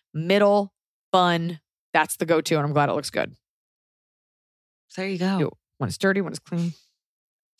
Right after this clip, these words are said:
Speaker 2: My top of the cop is I love ordering a food item from a restaurant when they,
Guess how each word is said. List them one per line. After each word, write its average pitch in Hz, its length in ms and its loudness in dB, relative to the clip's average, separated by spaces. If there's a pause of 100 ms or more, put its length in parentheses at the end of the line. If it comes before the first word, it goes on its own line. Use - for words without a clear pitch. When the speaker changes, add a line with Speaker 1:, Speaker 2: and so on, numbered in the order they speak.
(1300)
Speaker 2:
My 180 560 4
top 175 200 2
of 175 40 -6
the 180 60 -2
cop 185 400 2
is 175 440 2
I 165 160 4
love 170 500 2
ordering 165 560 0 (300)
a 160 60 -2
food 165 320 0
item 156 340 2
from 151 180 -4
a 147 40 2
restaurant 147 360 0
when 151 100 -2
they, 135 200 -2